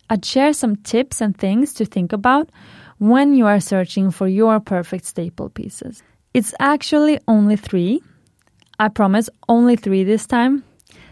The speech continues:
Very simple, yet important tips I want to share based on my own experiences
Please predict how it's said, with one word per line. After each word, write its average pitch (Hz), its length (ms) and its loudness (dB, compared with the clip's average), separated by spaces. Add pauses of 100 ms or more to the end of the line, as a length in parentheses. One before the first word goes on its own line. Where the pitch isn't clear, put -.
(160)
Very 262 360 2
simple, 208 640 -2 (180)
yet 254 400 -2
important 202 640 -2
tips 202 400 -8 (300)
I 196 120 -2
want 190 160 -2
to 196 80 -8
share 196 420 -4 (540)
based 214 280 2
on 202 100 2
my 247 320 4
own 220 160 2
experiences 190 880 -4